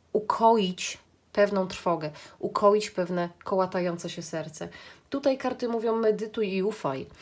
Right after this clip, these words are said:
a więc nie szarp się z tym, po prostu to uznaj. Mm, natomiast najważniejsze jest, żebyś ty,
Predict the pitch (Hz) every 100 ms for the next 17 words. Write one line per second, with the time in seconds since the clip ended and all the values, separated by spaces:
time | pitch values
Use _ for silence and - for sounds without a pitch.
0 | - - 202 214 - - _ _ _ _
1 | - 214 294 - 175 - - 151 - 160
2 | 165 208 247 247 233 226 214 - 220 180
3 | 156 156 - - - 190 185 185 185 175
4 | - 208 208 247 233 214 214 220 247 247
5 | 220 208 196 208 - _ _ - 262 190